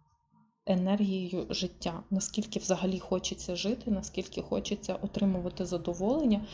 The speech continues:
наскільки хочеться щось, е, е, робити, створювати, е, придумувати, організовувати, ділитися. От.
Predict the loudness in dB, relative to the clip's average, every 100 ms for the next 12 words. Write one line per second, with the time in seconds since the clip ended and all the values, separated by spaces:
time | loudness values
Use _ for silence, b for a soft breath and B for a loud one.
0 | B B -8 -6 -4 -6 -6 -2 0 0
1 | -4 -2 -4 -4 -12 -20 -20 -20 -20 -20
2 | -20 -10 -4 -2 -2 -2 -4 -2 -2 -2
3 | -4 -8 -10 -8 -2 2 4 4 4 4
4 | 0 -2 B B B B -8 -2 4 6
5 | 6 6 2 0 -2 0 0 -2 -4 -4
6 | -2 2 2 6 8 8 8 2 -2 0
7 | -2 0 -2 0 0 2 2 2 4 8
8 | 8 6 2 0 2 0 0 -2 B B
9 | B B B B -4 -2 -2 0 4 4
10 | 8 6 6 2 2 0 0 -2 -6 -6
11 | -6 -6 -4 -2 -4